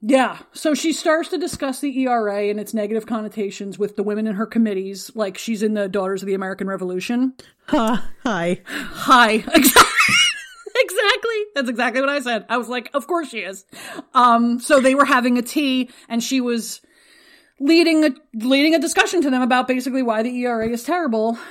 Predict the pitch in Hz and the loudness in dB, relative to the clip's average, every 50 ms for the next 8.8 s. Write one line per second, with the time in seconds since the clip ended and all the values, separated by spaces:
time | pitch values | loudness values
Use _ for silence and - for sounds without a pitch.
0 | - _ _ _ - 254 254 254 254 - - 320 330 269 - - - 339 349 339 | -20 _ _ _ 0 2 4 4 2 2 0 -2 -2 -2 -4 -4 0 2 2 2
1 | 339 370 392 359 320 - - 285 262 294 311 339 349 - - - - 294 269 254 | 2 2 -2 -4 -6 -2 0 2 2 2 0 0 -2 -4 -6 -6 -2 2 2 2
2 | 233 226 233 202 269 269 277 294 285 277 277 - - - _ _ - - 294 262 | 2 2 0 0 -2 -2 -2 -2 -4 -6 -8 -10 -14 -20 _ _ -6 0 2 4
3 | 254 262 - - 226 233 208 233 254 247 330 339 - - 254 254 240 254 277 277 | 4 2 2 -2 -2 -2 0 0 -2 0 -2 -2 -2 0 0 2 4 4 4 4
4 | 254 247 240 202 226 233 240 254 - 226 220 220 214 233 233 226 220 - 196 226 | 4 4 2 2 2 2 0 2 2 2 2 2 0 0 0 0 0 0 0 -2
5 | 220 208 202 233 233 208 220 202 185 214 208 208 - - 220 214 208 208 - - | -2 0 0 0 0 0 -2 -4 -4 -4 -6 -6 -6 -6 -4 -2 -2 -4 -4 -4
6 | 214 208 214 226 220 233 226 214 - - 220 208 202 196 196 190 - 196 175 180 | -4 -4 -4 -2 -2 -2 -4 -4 -4 -6 -6 -6 -4 -6 -6 -6 -6 -8 -8 -8
7 | 180 175 175 170 165 165 - - - _ _ _ - 285 277 269 240 226 226 254 | -8 -8 -10 -10 -10 -12 -12 -12 -16 _ _ _ -2 0 2 2 2 2 2 0
8 | 254 262 269 285 285 262 240 214 196 180 165 165 165 165 - | 0 0 -2 -4 -2 -2 -2 -2 0 0 0 0 0 -2 -4